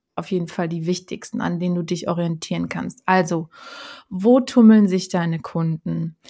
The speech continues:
Nehmen wir zum Beispiel Social Media. Natürlich kannst du auch auf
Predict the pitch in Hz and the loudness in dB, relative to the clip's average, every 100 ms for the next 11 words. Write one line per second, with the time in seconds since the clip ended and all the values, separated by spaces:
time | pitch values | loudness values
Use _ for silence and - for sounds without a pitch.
0 | - - - 208 220 214 208 202 - - | -20 -12 2 8 8 8 6 2 -4 -2
1 | 196 180 180 - 185 - 175 - 175 170 | 2 2 2 -2 -8 -6 -6 -6 -4 -4
2 | 170 - 170 175 180 208 202 - 208 - | -6 -6 -4 -4 -4 -4 -4 -2 -4 -4
3 | - - 190 - 92 185 - | -4 -2 -2 -2 -4 -4 -10